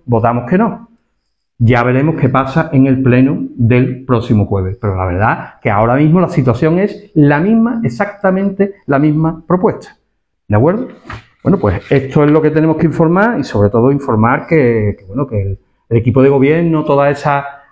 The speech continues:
eh, talante que dijo cuando vino de Madrid de que iba a volver a hablar con la oposición, a,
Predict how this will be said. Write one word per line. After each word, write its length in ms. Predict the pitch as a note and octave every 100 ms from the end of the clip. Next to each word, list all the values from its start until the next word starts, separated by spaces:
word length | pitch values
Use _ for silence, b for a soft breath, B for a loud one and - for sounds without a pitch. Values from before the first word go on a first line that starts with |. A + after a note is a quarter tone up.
| _
eh, 220 | D3+ C#3+ C#3
talante 580 | C3 C3 F#3 F3 E3+
que 140 | C3 C3+
dijo 380 | D3+ F3+ D3+ D#3
cuando 220 | D3 C3+
vino 180 | D3+ D3+
de 80 |
Madrid 400 | C3+ A#2+ C3+ F#3
de 100 | E3+
que 100 | -
iba 300 | C3+ D#3 D3
a 20 | C3+
volver 360 | C3 B2+ D#3
a 60 | C#3+
hablar 280 | B2+ C#3 -
con 140 | C#3
la 80 | C3+
oposición, 760 | C3+ - A2 C3+ E3 F#3 F3
a, 140 | C#3+